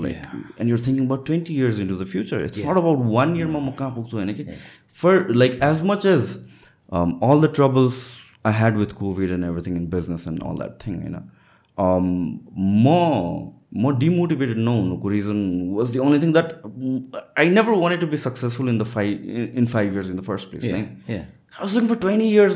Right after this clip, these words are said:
Speaker 1: down the line, म कहाँ पुग्छु भनेर क्या।
Speaker 2: Absolutely।
Speaker 1: So this for me was a huge setback, but still I've got fifteen, twenty more years to go।
Speaker 2: Yeah।
Speaker 1: And that's what drives us. That's
Speaker 2: True।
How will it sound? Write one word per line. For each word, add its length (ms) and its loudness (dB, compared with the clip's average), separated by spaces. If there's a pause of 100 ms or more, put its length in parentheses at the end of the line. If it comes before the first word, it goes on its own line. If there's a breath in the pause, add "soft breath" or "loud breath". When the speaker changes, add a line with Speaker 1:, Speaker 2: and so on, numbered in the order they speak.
Speaker 1:
down 220 2
the 100 0
line, 220 4
म 80 2 (100)
कहाँ 240 -2
पुग्छु 300 -2
भनेर 260 -2
क्या। 140 -2
Speaker 2:
Absolutely। 480 -12
Speaker 1:
So 60 -6
this 200 0 (160)
for 160 0
me 80 4 (140)
was 260 2 (300)
a 60 2
huge 500 0
setback, 600 -4
but 220 -4
still 260 -6 (100)
I've 200 -10
got 180 -4 (240)
fifteen, 320 -6
twenty 240 -6
more 160 -6 (380)
years 260 0
to 140 -4
go। 40 -2 (540 loud breath)
Speaker 2:
Yeah। 160 -14 (240)
Speaker 1:
And 220 -2
that's 220 2
what 300 -2 (160)
drives 380 2
us. 160 -6 (280)
That's 140 0
Speaker 2:
True। 80 0